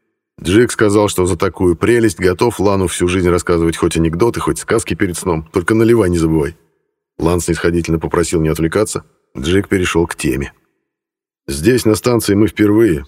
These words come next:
но, сам понимаешь, не с бухты-барахты собрались. Если честно, просто не было другого выхода. Наша фирма грабит один очень интересный мирок,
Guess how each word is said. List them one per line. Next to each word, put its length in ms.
но, 160
сам 220
понимаешь, 460
не 100
с 40
бухты-барахты 640
собрались. 520
Если 220
честно, 400
просто 440
не 120
было 180
другого 320
выхода. 340
Наша 300
фирма 300
грабит 400
один 300
очень 300
интересный 460
мирок, 360